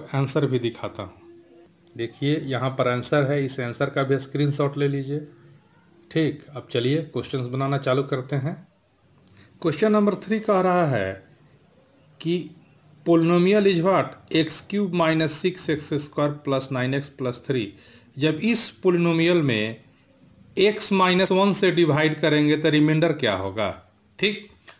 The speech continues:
तो रिमाइंडर थ्योरम से निकालना है हमको। अब देखिए X माइनस वन को किसके इक्वल कर देंगे? ज़ीरो के, तो X का वैल्यू कितना होगा? वन। X का वैल्यू वन आया ना, मीन्स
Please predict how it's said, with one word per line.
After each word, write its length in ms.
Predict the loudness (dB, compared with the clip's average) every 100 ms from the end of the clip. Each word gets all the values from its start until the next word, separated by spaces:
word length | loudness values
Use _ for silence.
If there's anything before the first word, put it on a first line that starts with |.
| -2
तो 60 | 2
रिमाइंडर 360 | 4 4 2
थ्योरम 300 | 2 2 2
से 140 | 2 -2
निकालना 520 | -2 -2 0 0 2
है 60 | 2
हमको। 340 | 0 -2 -6 -6 -18 -20 -14 -6
अब 100 | 0
देखिए 600 | 0 2 -2 -2 2 2
X 200 | 2 0
माइनस 460 | 2 4 4 2 2
वन 240 | 2 2 2
को 140 | 0
किसके 420 | 0 -2 0 0
इक्वल 260 | 0 2 2
कर 200 | 2 2
देंगे? 280 | 2 2 0 -2 -6 -6
ज़ीरो 460 | -2 2 4 4 2
के, 260 | 2 0
तो 640 | -2 -12 -20 _ -2 0
X 100 | 0
का 120 | 0 2
वैल्यू 260 | 4 2
कितना 320 | 0 -2 0
होगा? 240 | 2 2 2
वन। 320 | 4 2 0 -6 -20 _ _ _ -4
X 240 | -2 0
का 140 | 2
वैल्यू 180 | 4 4
वन 180 | 4 4
आया 160 | 4 4
ना, 420 | 2 2 -2 -8 -20 _ 0
मीन्स 360 | 4 4 2